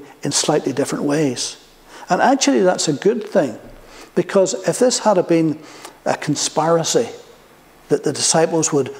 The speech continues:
write these stories, surely they would have got together and made sure their stories were absolutely straight. But they didn't do that. Each of them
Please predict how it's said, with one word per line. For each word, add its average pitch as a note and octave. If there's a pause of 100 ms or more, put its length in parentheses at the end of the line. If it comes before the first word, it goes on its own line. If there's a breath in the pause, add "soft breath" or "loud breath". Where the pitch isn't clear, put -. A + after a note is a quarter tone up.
write D3
these D3
stories, D3+ (220 loud breath)
surely G#3
they F3
would D3+
have C#3
got -
together D3
and C#3
made D#3
sure D#3
their B2+
stories C#3+
were B2+
absolutely C#3+
straight. E3+ (520 loud breath)
But E3
they F3+
didn't F#3+
do G3+
that. D3+
Each A3+
of F#3+
them E3+